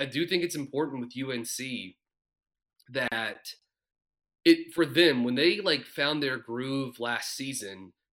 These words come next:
it was, it was the blend offensively. It wasn't just one guy set going, going crazy. Like, they don't, this team doesn't have a Terquavian Smith.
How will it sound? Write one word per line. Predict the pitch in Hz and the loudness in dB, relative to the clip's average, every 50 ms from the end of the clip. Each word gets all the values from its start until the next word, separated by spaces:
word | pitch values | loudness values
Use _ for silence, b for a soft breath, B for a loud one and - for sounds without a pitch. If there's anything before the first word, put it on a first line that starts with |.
| _ _ | _ _
it | - 160 156 156 | 2 2 4 4
was, | 160 156 143 135 120 - - _ | 4 2 2 0 -4 -10 -10 _
it | - 147 | -4 -4
was | 143 139 131 113 | -4 -4 -4 -6
the | 135 | -10
blend | 120 120 120 120 135 139 135 127 117 104 - | -10 -8 -4 -2 -2 0 0 -2 -4 -4 -4
offensively. | - - - - 123 110 110 - - 92 - - - - - _ _ - | -6 -6 -6 -8 -10 -10 -10 -12 -14 -16 -16 -18 -20 -20 -20 _ _ 0
It | 160 165 160 135 | 0 0 0 2
wasn't | 151 170 180 175 220 220 175 147 139 | 2 2 4 4 2 2 0 0 -2
just | - 156 165 165 160 - 117 110 104 | 0 2 2 2 2 -2 -12 -14 -10
one | 110 123 127 131 139 139 139 135 | -8 -4 -4 -2 0 0 0 -2
guy | 120 117 113 113 113 104 85 76 71 73 - _ _ _ _ _ _ _ _ _ _ _ _ _ _ _ _ - | -2 -4 -2 -2 -2 -2 -2 -4 -8 -14 -18 _ _ _ _ _ _ _ _ _ _ _ _ _ _ _ _ -10
set | - - - 165 147 139 135 | -6 0 2 2 2 2 2
going, | 156 147 139 139 135 135 127 123 120 113 113 - - | 2 2 2 2 0 0 -2 -2 -2 -4 -6 -8 -6
going | 156 147 139 123 120 | -4 -2 -2 -2 -2
crazy. | 120 - 226 254 185 - - - - | 2 2 2 2 2 0 -6 -10 -8
Like, | 127 139 143 135 | -6 -4 0 2
they | 160 185 | 4 6
don't, | 190 233 220 - | 6 6 6 4
this | 175 196 - - | 2 -4 -2 0
team | 240 240 226 | 0 0 2
doesn't | - 202 185 170 127 120 | 2 0 0 -2 -4 -2
have | 139 151 160 143 | -2 0 0 -2
a | 113 | -4
Terquavian | - - 117 - - 110 98 95 92 98 90 - | -8 -14 -14 -12 -10 -12 -12 -12 -16 -20 -20 -18
Smith. | - - - 98 82 | -16 -16 -16 -16 -16